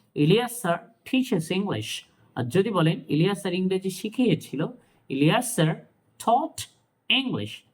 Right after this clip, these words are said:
আর যদি বলেন ইলিয়াস স্যার ইংরেজি শেখাতো, ইলিয়াস স্যার used to teach English। Ilias sir ইংরেজি শেখাবে, Ilias sir will teach English। আর learn মানে হচ্ছে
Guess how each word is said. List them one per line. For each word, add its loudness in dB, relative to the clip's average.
আর -8
যদি 2
বলেন 2
ইলিয়াস 0
স্যার -2
ইংরেজি 2
শেখাতো, -2
ইলিয়াস 4
স্যার 0
used -2
to 4
teach 2
English। -8
Ilias 2
sir 0
ইংরেজি 4
শেখাবে, -2
Ilias 4
sir 0
will 4
teach 2
English। -4
আর -4
learn 4
মানে 2
হচ্ছে -10